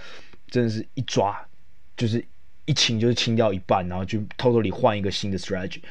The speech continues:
因为每次换一个新的 strategy，可能就是你比较不擅长、比较不熟悉，或者比较容易睡不着觉的一个新的 strategy。那其实这样会让你的心理压力很大，然后同时呢，也容易会导致你的绩效不好。所以这主要是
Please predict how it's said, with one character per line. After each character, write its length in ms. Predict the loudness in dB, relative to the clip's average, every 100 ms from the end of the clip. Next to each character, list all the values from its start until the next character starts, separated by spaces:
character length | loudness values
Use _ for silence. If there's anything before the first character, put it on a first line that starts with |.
| -8 0
因 80 | 4
为 40 |
每 100 | 4
次 120 | 4
换 200 | 4 4
一 60 | 2
个 60 |
新 120 | 2 0
的 60 |
strategy， 400 | 0 2 2 0
可 160 | -2 -2
能 160 | 0
就 180 | 2 2
是 280 | 2 0 -2 -6 -4
你 160 | 2 4
比 100 | 4
较 100 | 2
不 160 | 0 0
擅 180 | 0
长、 220 | 0 -2 0
比 60 |
较 100 | 0
不 120 | 0
熟 240 | 0 0 -2
悉， 200 | -4 -2
或 160 | 0
者 100 | 0 0
比 160 | 2
较 220 | 4 4 2
容 240 | 2 4
易 120 | 2 2
睡 180 | 2
不 140 | 2 2
着 200 | 0 -2
觉 280 | 2 2 2
的 100 | -2
一 20 |
个 120 | -4
新 200 | -4 -4
的 60 | -4
strategy。 480 | -4 -4 -4 -8 -10 -10 -10 0
那 320 | 2 2 0 -10 -12 -8
其 160 | 2 4
实 40 |
这 80 | 6
样 100 | 6
会 120 | 4 2 0
让 200 | 2 4
你 120 | 2
的 80 | 0
心 180 | 0 0
理 80 | 2
压 140 | 0
力 100 | 0
很 160 | -2 -2
大， 240 | -2 -2
然 120 | -6
后 240 | -4 -2 -2
同 200 | -4 -4
时 200 | -4 -4
呢， 140 | -2
也 120 | -2
容 380 | -2 0 2 4
易 200 | 4 2 -2
会 140 | -2 0
导 160 | 0
致 80 | -2
你 100 | -2
的 40 |
绩 140 | -2 -2
效 160 | 0
不 100 | -2
好。 160 | -4 -8 -10 -12 -12 -12 -12 -12 -12 -10 -10 -10 -10 -2
所 120 | 2
以 140 | 2
这 140 | 4 2
主 120 | 2
要 140 | 2
是 300 | 2 2 0